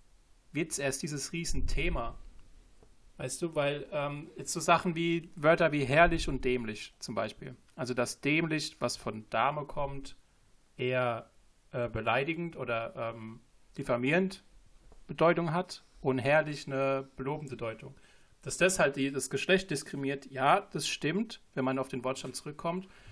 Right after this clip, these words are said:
Aber ich weiß nicht, wenn man das n-, nie zum Thema gemacht hätte, oder ob das die Leute überhaupt gewusst hätten, dass das, das eine Geschlecht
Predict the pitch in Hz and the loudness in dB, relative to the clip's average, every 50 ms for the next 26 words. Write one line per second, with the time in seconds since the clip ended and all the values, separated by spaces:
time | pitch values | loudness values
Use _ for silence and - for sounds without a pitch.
0 | - - - - 147 151 151 151 147 160 143 160 196 196 202 180 180 170 156 143 | -12 -8 -2 4 6 6 6 6 6 8 10 10 10 10 8 4 2 2 2 2
1 | 151 147 185 190 - - 185 190 226 226 226 - 190 185 - 196 208 208 190 - | 0 0 -2 -2 2 6 8 8 8 8 6 4 4 6 6 6 6 6 4 2
2 | 160 143 135 - - 147 139 - 170 160 147 135 156 - - 147 - 151 - - | 2 0 0 0 -2 -2 -4 -4 -4 -4 -4 -4 -4 -4 -6 -6 -6 -8 -8 -4
3 | 143 147 151 139 135 135 - - - 117 117 160 185 185 - - - 120 - - | -2 0 2 2 2 2 0 -2 -4 0 2 2 2 2 0 -2 -6 -6 -8 -8
4 | - 123 - - - - - - - - - - - 135 120 - - - 147 135 | -8 -8 -2 -2 -2 -2 -2 -4 -8 -12 -14 -4 -2 0 0 0 0 0 0 0
5 | 131 - - - - - - - 135 - - 127 127 135 135 135 - 135 - - | 0 0 -4 -6 -10 -12 -10 -8 -4 0 2 2 2 2 0 -2 -2 -4 -2 -2
6 | - 117 110 - - - - - | -2 -4 -4 -6 -10 -12 -16 -20